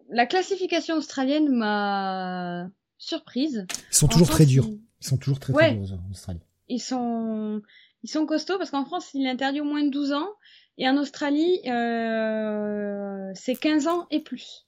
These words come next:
Speaker 1: Enfin, voilà, quinze ans et plus, euh, à partir, quinze ans accompagnés et plus de quinze ans non accompagnés, quoi,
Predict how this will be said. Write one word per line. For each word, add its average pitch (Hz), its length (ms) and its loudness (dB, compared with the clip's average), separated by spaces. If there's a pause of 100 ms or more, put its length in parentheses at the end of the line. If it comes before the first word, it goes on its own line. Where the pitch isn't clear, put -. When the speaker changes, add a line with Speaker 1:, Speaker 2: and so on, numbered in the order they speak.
Speaker 1:
Enfin, 190 340 -12 (380)
voilà, 190 160 -8
quinze 226 300 -6
ans 254 60 -4
et 240 120 -2
plus, 285 380 -6
euh, 208 220 -4
à 226 100 -2
partir, 254 360 -2
quinze 294 280 0
ans 302 80 2
accompagnés 254 720 0
et 240 40 0
plus 233 140 -20
de 247 120 -6
quinze 240 260 -6
ans 269 100 -4
non 254 180 -2
accompagnés, 214 540 -8
quoi, 170 100 -18